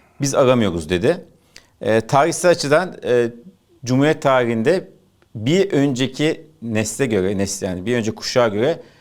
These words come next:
ev almakta, araba almakta zorluk çeken ilk kuşağız dedi.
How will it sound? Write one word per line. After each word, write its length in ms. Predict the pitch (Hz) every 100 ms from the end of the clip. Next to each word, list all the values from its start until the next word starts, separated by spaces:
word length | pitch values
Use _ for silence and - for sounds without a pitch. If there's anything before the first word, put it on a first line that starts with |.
| _ _
ev 160 | 123 131
almakta, 440 | 127 127 123 -
araba 420 | 123 120 120 120 123
almakta 280 | 117 117
zorluk 300 | 107 113 131
çeken 380 | 131 110 147 151 -
ilk 180 | 170 143
kuşağız 400 | - - 90 80
dedi. 280 | 87 120 165